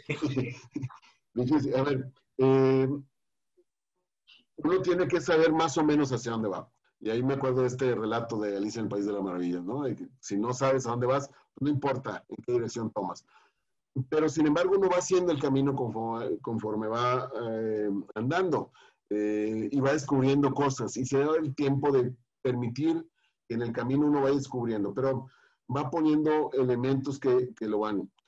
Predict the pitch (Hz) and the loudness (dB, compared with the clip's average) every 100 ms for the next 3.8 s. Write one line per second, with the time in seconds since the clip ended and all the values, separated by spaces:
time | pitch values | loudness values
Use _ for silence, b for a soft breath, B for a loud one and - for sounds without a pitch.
0 | _ _ - 320 185 185 170 139 127 147 | _ _ -2 0 4 4 6 6 6 4
1 | 151 139 127 - 131 160 185 185 175 180 | 6 6 4 2 0 0 2 2 2 2
2 | 180 175 180 175 175 139 113 - 143 160 | 0 0 0 0 0 0 -4 -2 0 0
3 | 143 - 151 143 127 151 117 | -2 -2 0 2 2 0 -2